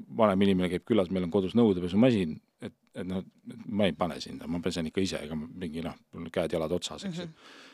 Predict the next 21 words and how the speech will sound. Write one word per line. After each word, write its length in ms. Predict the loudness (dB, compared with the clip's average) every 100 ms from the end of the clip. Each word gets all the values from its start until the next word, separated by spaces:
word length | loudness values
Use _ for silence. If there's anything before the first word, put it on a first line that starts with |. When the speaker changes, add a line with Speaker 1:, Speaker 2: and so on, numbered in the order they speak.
| _
Speaker 1:
Et, 180 | -14 -14 _
et 120 | -6
võib-olla 300 | 0 2 4
natuke 240 | 2 0 4
sarnane 460 | 4 6 2 0 0
on 60 |
ka 140 | 2 2
selle, 360 | 0 -4 -4 -6 -8
selle 180 | -4 0
vaimse 300 | 4 4 2
tervise, 400 | -2 -2 -2 -6 -8 -8 -10 -12 _ -20 -18 -18 -18 -18
noh, 160 | -16 -14
nagu 240 | -14 -14 -2
teadliku, 880 | 4 4 4 -2 -10 -14 -12 -8 -6 -6 -8 -12
äh, 160 | -16 -16 0
toetamisega. 640 | 2 2 -6 -12 -12 -16 -18
Et 160 | -16 -14
noh, 80 | -14
et 720 | -14 _ -20 -20 -20 -18 -10
ma 160 | -6
arvan, 240 | -6 -8